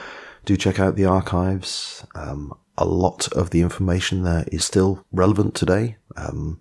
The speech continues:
that's up there to be listened to on all kinds of subjects. Please do make use of that.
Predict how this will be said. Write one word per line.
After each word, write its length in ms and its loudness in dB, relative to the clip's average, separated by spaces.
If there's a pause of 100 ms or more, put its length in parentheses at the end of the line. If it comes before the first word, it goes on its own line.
(120)
that's 540 0
up 180 2
there 240 2
to 140 -10
be 120 4
listened 340 2
to 220 0 (240)
on 140 0
all 100 2
kinds 300 2
of 80 0
subjects. 520 0
Please 280 0
do 120 2
make 260 0
use 200 4
of 80 0
that. 280 -2